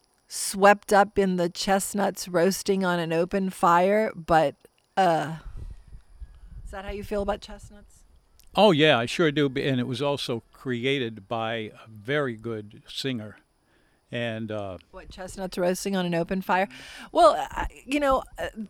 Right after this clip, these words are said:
Speaker 1: the f-, the chestnut itself is just like a mouthful of starch. There's no anything to it. And I could see how it could make a good flour, because a flour is just some,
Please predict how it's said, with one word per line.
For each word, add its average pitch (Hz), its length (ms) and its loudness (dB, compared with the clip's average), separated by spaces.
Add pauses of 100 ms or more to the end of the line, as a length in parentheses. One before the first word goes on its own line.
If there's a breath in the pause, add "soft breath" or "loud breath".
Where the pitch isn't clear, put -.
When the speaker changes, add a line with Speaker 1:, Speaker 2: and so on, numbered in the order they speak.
(260)
Speaker 1:
the 254 80 2
f-, - 300 -8
the 202 220 -2
chestnut 226 760 -2
itself 160 800 2
is 202 260 -2
just 240 300 -2
like 208 200 2
a 180 80 2
mouthful 170 800 0
of 151 140 -4
starch. - 920 0
There's 175 280 -2
no 196 460 0 (180)
anything 175 640 -2
to 190 200 0
it. 151 120 2
And 247 120 4
I 349 100 2
could 508 180 -6
see 403 200 0
how 302 200 6
it 269 160 2
could 403 180 -4
make 185 220 -4
a 170 40 -8
good 139 240 -8
flour, 127 460 -4
because 208 340 -6 (520 loud breath)
a 262 80 0
flour 277 500 8
is 208 140 2
just 233 200 0
some, 226 280 0